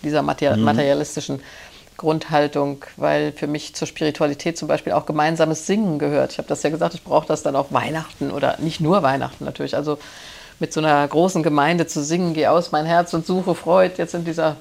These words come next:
Speaker 1: schönen Sommerzeit, ähm, das erhebt ja auch die Seele und die bleibt bei diesen abstrakten Werten, die wir genannt haben, natürlich oft auch auf der Strecke. Das bleibt dann eine reine,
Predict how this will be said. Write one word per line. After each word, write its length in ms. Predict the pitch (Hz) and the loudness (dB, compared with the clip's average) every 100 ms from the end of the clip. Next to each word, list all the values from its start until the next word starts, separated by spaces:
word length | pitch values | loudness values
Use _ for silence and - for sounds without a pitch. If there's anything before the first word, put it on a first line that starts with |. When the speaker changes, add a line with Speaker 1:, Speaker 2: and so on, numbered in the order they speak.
| - | -12
Speaker 1:
schönen 260 | - 180 170 | -4 -4 0
Sommerzeit, 720 | 160 175 170 - 175 165 160 - - - - - - _ - | 0 0 -2 -2 0 0 -2 -12 -20 -20 -20 -20 -20 _ -2
ähm, 420 | 165 156 151 147 135 - - _ - | 0 0 -2 -6 -12 -20 -20 _ -4
das 180 | 160 | -2
erhebt 420 | - 165 175 202 - | -2 0 0 0 2
ja 100 | - | 2
auch 100 | - | 2
die 120 | 160 | -2
Seele 480 | 147 185 226 147 123 - - | 2 2 4 2 -2 -10 -12
und 220 | 151 131 | -8 -6
die 60 | |
bleibt 480 | 180 - 160 - - - | -4 2 0 0 -8 -2
bei 160 | 156 | 0
diesen 260 | 151 151 151 | 0 -4 -4
abstrakten 580 | - - 156 156 202 170 | -6 0 0 0 0 4
Werten, 300 | 180 196 175 | 4 4 2
die 80 | |
wir 120 | 175 170 | 2 2
genannt 280 | 165 175 | 0 0
haben, 200 | 175 165 | 0 -2
natürlich 560 | 165 - 156 - - - | -4 -6 -8 -10 -14 -8
oft 260 | - - - | -4 -4 -2
auch 100 | - | 0
auf 160 | - - | 0 0
der 100 | 147 | -4
Strecke. 380 | - 180 175 | 0 0 2
Das 180 | - 139 | 0 -2
bleibt 240 | - 156 156 | 0 0 0
dann 100 | 147 | -2
eine 80 | |
reine, 300 | 147 151 151 | -2 -2 -2